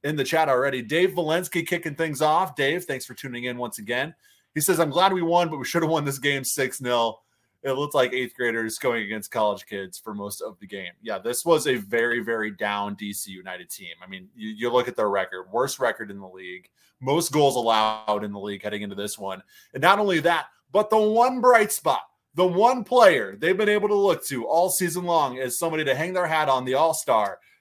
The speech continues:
Taxi Fontes, out of the eighteen completely for this one. Not sure what the deal was there,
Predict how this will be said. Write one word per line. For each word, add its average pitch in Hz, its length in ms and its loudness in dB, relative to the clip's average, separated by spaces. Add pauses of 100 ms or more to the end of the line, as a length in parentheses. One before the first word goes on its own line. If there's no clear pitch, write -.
(280)
Taxi 175 320 2
Fontes, 151 840 -2 (680)
out 156 340 4 (140)
of 151 220 2
the 147 140 -4
eighteen 156 480 -6
completely 139 540 -6 (280)
for 131 120 -4
this 113 200 -2
one. 92 200 -10 (100)
Not 156 240 4
sure 175 140 0
what 170 160 4
the 160 80 -2
deal 156 240 2
was 135 220 0
there, 131 400 6